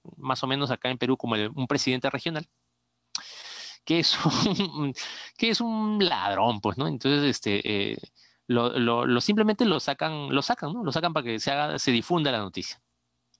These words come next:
Pero este tipo, Carmelo Vargas, que no tiene ni un pelo de tonto, decide jugar al mismo juego. Como se da cuenta que la televisora,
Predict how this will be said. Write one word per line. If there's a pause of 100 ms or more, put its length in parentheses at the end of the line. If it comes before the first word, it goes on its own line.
(580)
Pero
este
tipo,
Carmelo
Vargas,
que
no
tiene
ni
un
pelo
de
tonto, (200)
decide
jugar (100)
al
mismo
juego. (800)
Como
se
da
cuenta
que
la
televisora,